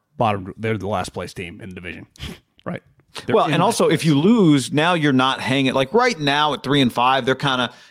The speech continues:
Speaker 2: you know, Minnesota, Seattle. You lose six games, and now we're in the Giants, Bears, football team. Like, that's a different,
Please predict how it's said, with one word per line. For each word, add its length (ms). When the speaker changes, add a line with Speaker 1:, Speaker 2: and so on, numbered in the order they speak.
Speaker 2:
you 100
know, 100
Minnesota, 1160
Seattle. 840
You 140
lose 200
six 240
games, 320
and 120
now 200
we're 140
in 120
the 80
Giants, 1120
Bears, 1040
football 600
team. 680
Like, 220
that's 220
a 60
different, 540